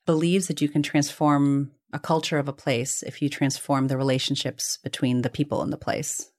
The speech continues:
Um, kind of logical, a-, at least in my mind. And it was a process coined by a man named Hal Saunders. He was Kissinger's Assistant Secretary of State and wrote the Camp David Accords. And after decades in government, serving multiple presidents, realized that while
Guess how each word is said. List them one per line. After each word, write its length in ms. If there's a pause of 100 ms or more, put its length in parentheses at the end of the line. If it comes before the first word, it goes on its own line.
Um, 200
kind 160
of 80
logical, 640
a-, 200
at 120
least 220
in 80
my 100
mind. 400
And 500
it 40
was 100
a 60
process 440
coined 460
by 120
a 280
man 420
named 200
Hal 320
Saunders. 600 (140)
He 220
was 420
Kissinger's 460
Assistant 360
Secretary 380
of 80
State 380
and 100
wrote 160
the 60
Camp 240
David 240
Accords. 560 (160)
And 320
after 800
decades 400
in 60
government, 580
serving 260
multiple 320
presidents, 560
realized 460
that 160
while 440